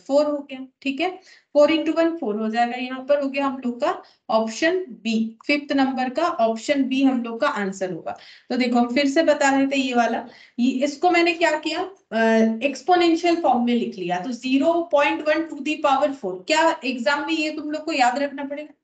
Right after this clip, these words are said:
मतलब देखो याद रखने का जरूरत नहीं, लेकिन एक चीज, एक hints use कर सकते हो। यहाँ अगर ज़ीरो पॉइंट वन है तो कोशिश करो यहाँ भी ज़ीरो पॉइंट वन से होता है कि नहीं, मतलब check करो, check करने में क्या जाता है, Calculator पे check करो।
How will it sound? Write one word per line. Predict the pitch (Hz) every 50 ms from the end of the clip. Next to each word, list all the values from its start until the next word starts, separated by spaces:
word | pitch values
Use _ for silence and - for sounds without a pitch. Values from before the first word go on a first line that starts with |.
| _ _ -
मतलब | 339 339 339 392 403 392
देखो | 370 254 226 - 214 175 170 - - - - - _ 247
याद | 262 262 277 - - 370
रखने | 370 370 370 359 381 381
का | 381 381
जरूरत | 381 320 294 285 277 - 254
नहीं, | 269 302
लेकिन | 302 294 294 349 339
एक | - - 330 349 339 -
चीज, | - 392 381 392 - -
एक | 320 370 370 370 339
hints | 370 370 370 370 - 320
use | 294 285 262 233 -
कर | - 202 160 -
सकते | - 180 - - - 190
हो। | 190 190
यहाँ | 226 233 240 247 277 359 381 370
अगर | 359 370 381 311
ज़ीरो | 269 302 302 294 339 339 -
पॉइंट | 339 320 320 294 269 247
वन | 226 202 190 -
है | 202 185 - - - _ _ _ _ _ _ _ _ _ _ _ _ _ _ _
तो | 254 - 311
कोशिश | 311 302 294 277 277 277 349 359 370
करो | - 370 359 359
यहाँ | 359 339 302 294 302
भी | 285 330
ज़ीरो | - - 285 302 320 311
पॉइंट | 311 311 320 320 311
वन | 320 320
से | 311 359 320
होता | 294 285 277 - 277
है | 262 208 -
कि | 185 190
नहीं, | 214
मतलब | 247 - - 392 392
check | 392 - 403 403 403 -
करो, | - 226 190 214 269
check | - - 320 330 330 -
करने | 359 339 339 339 330
में | 330 330
क्या | 330 277 214 196
जाता | 190 170 165 - 185
है, | 180 180 - - - - _ -
Calculator | 269 269 277 277 311 311 330 330 339 339 339
पे | 339 330
check | - 359 - 359 -
करो। | 247 233 247 240